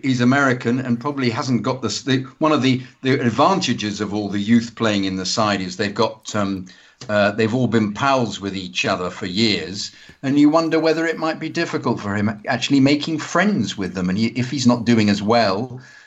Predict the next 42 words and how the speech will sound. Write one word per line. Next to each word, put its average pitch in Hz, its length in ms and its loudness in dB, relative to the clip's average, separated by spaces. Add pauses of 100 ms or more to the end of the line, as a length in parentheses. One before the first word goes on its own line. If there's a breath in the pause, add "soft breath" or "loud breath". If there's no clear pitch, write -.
(140 loud breath)
uh, 120 240 2
you 127 140 -2
hope 135 240 0
the 113 80 -8
structure 127 540 -4
is 98 160 -10
there 107 200 0
for 101 140 -8
him 104 300 -4
to, 101 360 -6 (240 loud breath)
to - 80 -4
blossom 113 460 0
as 92 140 -8
a 98 60 -10
personality. 107 800 -2
But 117 240 -8
if 123 180 -4
he's 127 220 -2
not 127 180 0
getting 110 220 0
in 101 100 2
the 92 100 -4
side, 110 580 0 (380 loud breath)
and, 113 240 0
uh, 110 220 2
I 113 100 2
read 120 200 2
a 107 60 0
quote 113 400 -2
that 101 160 -12
Frank 127 300 -2
hadn't 113 240 -6
said 135 220 -2
anything 95 420 -8
to - 140 -8
him. 82 260 -8
He 98 100 -10
was 95 120 -6
asked 104 340 2
during 90 240 -6
the 87 80 -6
week, 92 340 -6